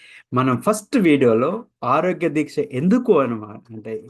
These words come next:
ఆ, ఎందుకు ఆరోగ్య దీక్ష అని మాట్లాడాము, ఇప్పుడు ఆరోగ్య దీక్ష అంటే ఏమిటని మాట్లాడదాము. But ఈ వీడియోకి దూకే ముందు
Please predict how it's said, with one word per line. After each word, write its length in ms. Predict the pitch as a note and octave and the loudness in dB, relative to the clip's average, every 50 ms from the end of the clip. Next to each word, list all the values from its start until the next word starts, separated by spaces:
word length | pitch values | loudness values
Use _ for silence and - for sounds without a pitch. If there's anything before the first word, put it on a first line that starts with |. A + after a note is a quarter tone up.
| - _ _ _ _ _ _ _ _ - | -20 _ _ _ _ _ _ _ _ -18
ఆ, 260 | A2+ G#2+ G#2 G2+ A2+ A2+ | -16 -14 -14 -14 -10 -6
ఎందుకు 360 | A#2 B2+ E3+ F#3+ C4 - F3+ | -2 0 2 2 2 4 4
ఆరోగ్య 340 | C#3+ C3 B2+ C3+ C3+ B2+ C3+ | 2 4 4 2 2 2 2
దీక్ష 260 | A#2+ A#2+ A2 - - | 0 -2 -4 -6 -6
అని 100 | A#2+ A2 | -8 -6
మాట్లాడాము, 640 | G#2 G2+ G2+ - - G#2+ G2 F#2+ F#2 G2 C3+ G#3+ A#3+ | -6 -8 -10 -10 -10 -8 -8 -8 -8 -8 -6 -4 -4
ఇప్పుడు 220 | F3+ - - C3+ | -4 -2 0 0
ఆరోగ్య 340 | A#2 A2+ C3+ D#3 D#3+ D3+ D3+ | 2 2 2 2 2 0 0
దీక్ష 280 | C#3+ C#3+ C#3+ C#3 - D#3 | 0 0 -2 -2 -2 -4
అంటే 220 | C#3+ C3+ C3+ C#3 | -4 -2 -2 0
ఏమిటని 460 | B2 A#2+ A#2+ A#2+ A#2+ A#2 A#2 G#2+ G#2 | 0 0 0 -2 -2 -4 -6 -6 -8
మాట్లాడదాము. 640 | G2 G2 G2 - - F#2 F#2+ F#2+ G2+ A2 C#3+ G#3 A#3+ - - - - _ - | -8 -12 -12 -12 -12 -12 -10 -8 -8 -6 -4 -6 -6 -8 -12 -20 -12 _ -4
But 140 | C3 C3 C3+ | -4 -2 0
ఈ 180 | B2+ C3 B2+ B2 | 0 0 2 2
వీడియోకి 460 | A#2+ D3 G3 A3+ A3+ A#3+ A3 - D#3+ | 2 2 2 4 4 4 2 2 0
దూకే 340 | B2+ B2+ C3+ C3+ - C#3+ A#2 | 0 0 0 0 0 0 -2
ముందు 480 | A2 G#2+ G#2+ G2+ G#2 C3+ G3 A#3 - | -2 -4 -6 -6 -6 -6 -6 -8 -8